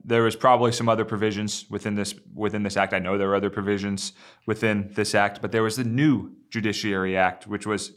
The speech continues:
eighteen sixty-nine. <laughs> So a long time ago, we have the new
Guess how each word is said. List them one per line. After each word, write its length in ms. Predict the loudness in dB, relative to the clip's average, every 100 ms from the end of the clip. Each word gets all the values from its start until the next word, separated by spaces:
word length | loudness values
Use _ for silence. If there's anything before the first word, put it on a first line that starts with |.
| _ -4
eighteen 300 | -2 -2 -2
sixty-nine. 720 | -4 -2 2 4 4 2 -4 -4
<laughs> 100 | -4
So 420 | 2 4 4 2 -8 -18 -20 -10
a 100 | 0
long 240 | 4 6 6
time 240 | 4 4
ago, 240 | 6 6
we 140 | 6 6
have 440 | 6 4 2 0 -4
the 100 | 0
new 420 | 2 2 0 -4